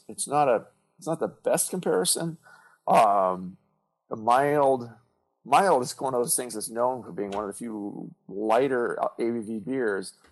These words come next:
that's also very low carbonation. So, you know, it's gonna be low to medium low kind of carbonation, and a mild is just, just barely enough to form a head. Whereas, uh,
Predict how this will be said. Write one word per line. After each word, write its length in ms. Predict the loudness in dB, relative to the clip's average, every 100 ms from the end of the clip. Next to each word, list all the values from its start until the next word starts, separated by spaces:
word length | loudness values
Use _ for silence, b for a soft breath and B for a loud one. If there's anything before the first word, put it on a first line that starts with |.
| -10
that's 160 | -6
also 360 | -2 0 2 0
very 460 | -2 0 2 2 2
low 640 | 2 4 2 0 -4 -10
carbonation. 760 | -8 -6 -6 -8 -10 -12 -14 -18 b b b b _
So, 320 | -4 2 2 2
you 80 |
know, 80 | -2
it's 100 | -4
gonna 140 | -6 -6
be 100 | -4
low 340 | 0 4 4
to 160 | 2 -2 -14 -20 _ -12
medium 300 | -8 -8 0
low 300 | 4 4 2
kind 180 | -4 -10
of 80 |
carbonation, 680 | -6 -6 -6 -8 -10 -10 -8
and 100 | -8
a 60 | -8
mild 580 | -4 0 0 -2 -6 -10
is 120 | -12
just, 160 | -16 -18 _ _ -12
just 260 | -10 -6
barely 320 | 2 4 4 2
enough 300 | -2 -6 -8
to 260 | -10 -10 -12 _ _ _ _ _ _ -20 -16 -6
form 220 | -2 -2
a 100 | -2
head. 420 | -4 0 0 -4 -12 b b b b
Whereas, 440 | 0 4 4 4
uh, 120 | 2